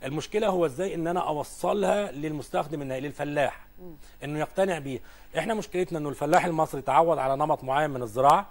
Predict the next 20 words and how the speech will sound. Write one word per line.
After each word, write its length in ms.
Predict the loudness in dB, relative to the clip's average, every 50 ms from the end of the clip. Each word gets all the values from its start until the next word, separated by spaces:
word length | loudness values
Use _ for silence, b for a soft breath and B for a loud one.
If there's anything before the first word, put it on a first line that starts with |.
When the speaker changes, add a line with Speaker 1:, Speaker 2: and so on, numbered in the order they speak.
| -10 -16
Speaker 2:
مم. 200 | -16 -12 -12 -6
Speaker 1:
اتعود 380 | 0 4 6 6 6 4 0 -4
يزرع 260 | -4 -2 0 -2 -2
في 100 | -2 -6
الشتاء 380 | -10 -8 -8 -6 -2 0 0
القمح 360 | 0 2 0 -2 -2 -2 -4 -6
والبرسيم، 640 | -6 -6 -6 -8 -10 -10 -10 -8 -6 -4 -4 -4
في 80 | -4 -6
الصيف 360 | -10 -12 -10 -10 -12 -10 -12
مش 100 | -12 -12
عارف 200 | -10 -10 -10 -10
الذره، 400 | -12 -10 -8 -6 -6 -6 -6 -8 B B B B
Speaker 2:
مم. 120 | -12 -12 -12
Speaker 1:
وفي 100 | -4 2
دوره 260 | 6 8 8 8 6
زراعيه 380 | 6 4 2 2 2 2 0
معروفه 480 | 0 0 0 0 2 0 0 0 0 -2
متكرره 540 | -2 -4 -6 -4 -4 -2 0 2 2 2 2
وما 140 | 2 0 -2
بيغيرهاش، 560 | -2 0 2 2 2 2 0 -4 -6 -6